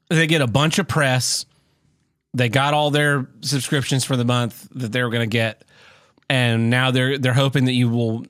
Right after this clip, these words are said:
forget to cancel and keep paying them twelve or fifteen dollars, whatever Netflix costs these days, instead of just torrenting everything like you should.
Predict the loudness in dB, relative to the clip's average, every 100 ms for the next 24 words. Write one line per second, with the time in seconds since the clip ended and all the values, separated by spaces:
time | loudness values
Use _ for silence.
0 | -8 -4 0 0 -2 -4 -2 -2 -2 -4
1 | -4 -4 -4 -4 -4 -4 -2 -2 -2 -2
2 | -4 -8 _ _ _ _ _ _ -16 -10
3 | -2 0 0 -2 -2 -4 -2 0 0 0
4 | 0 0 0 0 -2 -4 -8 -8 -4 -4
5 | -4 -4 -6 -6 -6 -6 -8 _ -20 -20
6 | -10 -6 -2 0 2 0 -2 -2 -2 0
7 | -2 -2 -2 -2 -2 -4 -6 -6 -6 -8